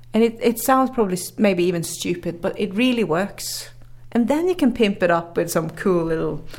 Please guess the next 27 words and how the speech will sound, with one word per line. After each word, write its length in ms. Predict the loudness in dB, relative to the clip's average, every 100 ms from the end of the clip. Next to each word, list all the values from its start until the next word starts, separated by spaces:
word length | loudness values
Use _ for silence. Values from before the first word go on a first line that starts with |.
| -8
fancy 480 | 0 0 0 -2 -2
words, 540 | 0 0 -2 -6 -10
throw 260 | -8 -2 0
them 140 | 0
in 140 | -4 -4
here 200 | -4 -4
and 80 | -2
there 120 | 0
afterwards. 600 | 2 0 -2 -6 -6 -8 -14 -10
But 180 | -8 -4
while 300 | 0 2 2
you 140 | 2
write, 440 | 4 2 2 -2
while 220 | 0 0 -2
you 80 |
tell 280 | -6 -4 -2
that 200 | -2 -6
story, 460 | -6 -2 0 0 -4 -14 -20 -10
do 140 | -4 -2
it, 260 | -4 -8 -20 -20 -20 -20 -20 -20 -20 -20 -20 -18 -16 -14 -14 -12 -6
make 320 | -4 -2 -6
it 120 | -10
flow. 580 | -2 2 4 2 0 -6
Write 380 | -6 -6 -6 -10
it 160 | -8 -6
as 220 | -6
you 100 | -8